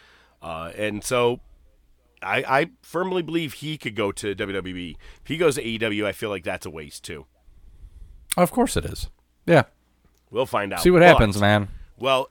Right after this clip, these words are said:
Speaker 1: as I was saying, uh, I was about to say, things are looking pretty up, though, with W W E and how creative looks and how T K O is looking, because one of the new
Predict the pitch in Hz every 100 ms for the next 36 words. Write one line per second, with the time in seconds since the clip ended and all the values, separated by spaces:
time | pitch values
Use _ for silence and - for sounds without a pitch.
0 | - 131 139 131 127 123 - 139 127 120
1 | 113 - 101 95 90 107 101 131 - -
2 | 90 87 - - - - 175 185 160 175
3 | 151 139 131 110 104 _ - - 170 160
4 | 160 - 123 - 92 80 82 85 110 107
5 | 110 104 101 95 90 95 90 90 85 104
6 | 101 95 92 82 _ _ _ _ - -
7 | 80 98 135 135 135 131 135 123 - -
8 | - _ _ _ - 113 131 202 240 -
9 | 240 - - 226 208 233 226 131 101 104
10 | - 71 69 _ _ _ 131 139 151 143
11 | 143 117 180 220 175 156 160 226 247 254